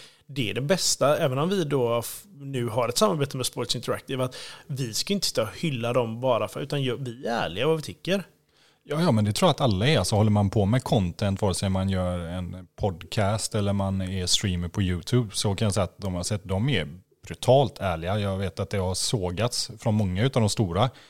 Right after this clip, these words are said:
Speaker 2: Och de får ju också spelet. Och, men jag menar, samtidigt så är ju de ambassadörer för spelet.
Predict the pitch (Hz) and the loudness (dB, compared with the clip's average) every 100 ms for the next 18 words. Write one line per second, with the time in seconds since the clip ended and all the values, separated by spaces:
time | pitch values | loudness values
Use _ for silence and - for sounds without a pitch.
0 | _ _ _ _ - 104 104 147 156 - | _ _ _ _ 0 4 6 8 6 6
1 | 147 107 - 151 - 143 87 87 - 101 | 6 6 2 2 4 4 4 0 -4 -2
2 | 104 113 110 117 101 117 95 92 143 147 | -2 0 2 4 4 4 2 0 2 2
3 | 123 98 82 110 98 98 - 98 120 90 | 2 2 0 -2 -2 0 -2 0 4 4
4 | 82 117 - - 143 101 - 95 - | 4 -2 -2 -2 0 -2 -4 -14 -16